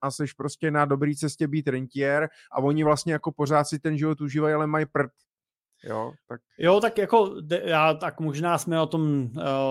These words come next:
Speaker 2: já nevím, když nebudu počítat, eh, firmu, to je vždycky takovej ne-, nejasnej jako zápočet, že jo, nějakou hodnotou,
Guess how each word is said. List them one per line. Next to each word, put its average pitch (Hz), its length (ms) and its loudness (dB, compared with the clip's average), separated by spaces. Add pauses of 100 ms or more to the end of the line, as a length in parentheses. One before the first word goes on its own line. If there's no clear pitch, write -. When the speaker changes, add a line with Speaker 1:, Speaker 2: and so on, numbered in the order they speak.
(260)
Speaker 2:
já 147 140 6
nevím, 139 220 0
když 139 180 -2
nebudu 156 320 0
počítat, 147 640 -2
eh, 147 60 -2 (240)
firmu, 147 560 2
to 151 80 -6
je 131 60 -2
vždycky 123 220 -6
takovej 131 400 4
ne-, 123 300 -4
nejasnej 139 580 0
jako 143 400 2
zápočet, 131 600 0
že 135 120 -6
jo, 151 160 0
nějakou 143 320 -4
hodnotou, 147 560 0